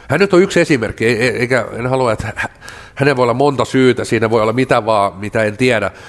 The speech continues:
mut hä-, hän on mulle sellainen niinku tyyppi esimerkki, näitä on muitakin pelaajia, mut nyt tulee vaan nimenä mieleen, että, että hänellä olisi varmasti kolmekymmentäkaksi häkkiä maali per peli tällä kaudella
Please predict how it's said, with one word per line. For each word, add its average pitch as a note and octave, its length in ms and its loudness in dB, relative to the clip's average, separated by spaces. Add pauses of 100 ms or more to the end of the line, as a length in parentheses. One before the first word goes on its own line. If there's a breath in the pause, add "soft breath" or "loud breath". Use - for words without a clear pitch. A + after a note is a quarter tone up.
(200 loud breath)
mut - 480 -4 (220)
hä-, - 180 -4
hän C#3+ 160 -4
on C#3 60 -2
mulle D3+ 240 4
sellainen A#2+ 260 -4
niinku B2 140 0
tyyppi C#3+ 400 2
esimerkki, B2 520 0
näitä B2+ 180 0
on C3+ 40 -4
muitakin C3+ 440 2
pelaajia, G2+ 540 -2 (380 loud breath)
mut G#2+ 180 -4
nyt B2+ 140 0
tulee B2+ 240 2
vaan B2+ 160 0
nimenä C#3 360 0
mieleen, G#2 380 0
että, G2 120 -8 (400 loud breath)
että - 280 -8
hänellä C3+ 340 -2
olisi B2 220 -2
varmasti A#2 400 -4
kolmekymmentäkaksi C3 720 0
häkkiä A2 320 -4
maali C3 280 0
per G2+ 220 -4
peli A2+ 280 -2
tällä A2 240 0
kaudella F#2 380 -4